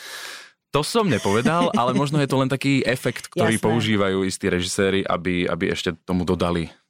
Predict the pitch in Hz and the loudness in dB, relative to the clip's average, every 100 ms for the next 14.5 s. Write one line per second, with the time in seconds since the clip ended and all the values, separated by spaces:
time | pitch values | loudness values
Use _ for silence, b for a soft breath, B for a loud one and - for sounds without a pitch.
0 | _ 85 - - - - - - - 180 | _ -6 -6 -6 -10 -10 -12 -12 -4 0
1 | 196 190 170 151 - 202 214 226 - 208 | 2 2 2 0 0 0 0 0 0 -2
2 | - - 170 151 - 147 127 - 113 123 | -2 0 0 0 0 -2 -2 -6 -12 -12
3 | _ _ - - - - - - - 156 | _ _ -16 -12 -8 -6 -4 -6 -2 -2
4 | - - 147 220 240 240 240 254 226 220 | -2 -4 -2 0 2 0 0 -2 0 0
5 | 208 208 202 175 190 202 190 180 175 190 | 0 0 -2 -2 0 0 2 0 0 2
6 | 180 - 160 165 160 156 151 170 151 143 | 2 0 -2 0 0 0 0 0 0 -2
7 | 135 135 139 147 196 214 196 208 214 165 | -2 -2 0 0 0 0 0 0 0 0
8 | 160 156 180 196 180 190 175 175 165 147 | -2 0 2 0 2 0 0 0 -2 -2
9 | 139 - 143 139 131 - - 202 151 151 | -4 -2 0 0 -2 -6 -2 0 0 0
10 | 143 131 127 123 180 113 113 110 98 98 | 0 2 2 0 0 0 0 0 -2 -2
11 | 98 92 85 - - - 107 90 87 - | 0 0 -2 -16 -14 -4 0 2 0 0
12 | 95 92 92 87 90 87 90 90 78 90 | -2 0 0 0 -2 -2 -2 -2 0 -2
13 | 92 85 82 82 - 82 87 - 87 80 | -2 -2 -2 -4 -2 -4 -4 -6 -4 -4
14 | 64 - - 95 113 | -4 -8 -8 -8 -10